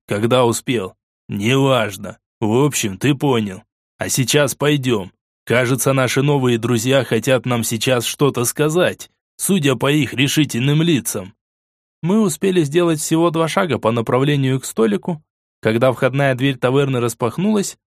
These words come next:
впустив пятерку игроков уровней семьдесят плюс, среди которых я с удивлением заметил Камара. Под ложечкой неприятно заныло, ибо в совпадение я давно не верил.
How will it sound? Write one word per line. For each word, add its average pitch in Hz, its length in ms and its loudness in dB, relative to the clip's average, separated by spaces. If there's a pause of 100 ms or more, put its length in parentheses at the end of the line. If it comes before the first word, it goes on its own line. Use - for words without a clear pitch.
(220)
впустив 175 520 0
пятерку 180 460 2
игроков 180 500 0
уровней 190 400 2
семьдесят 170 560 -2
плюс, 208 320 -2 (320)
среди 123 400 0
которых 135 520 2
я 113 140 2
с - 80 -4
удивлением 127 600 0
заметил 120 440 0
Камара. 120 520 0 (480)
Под 135 160 2
ложечкой 214 420 0
неприятно 165 560 2
заныло, 196 500 0 (280)
ибо 202 280 0
в 151 40 -2
совпадение 170 720 0
я 113 140 2
давно 127 300 0
не 151 160 2
верил. 104 380 0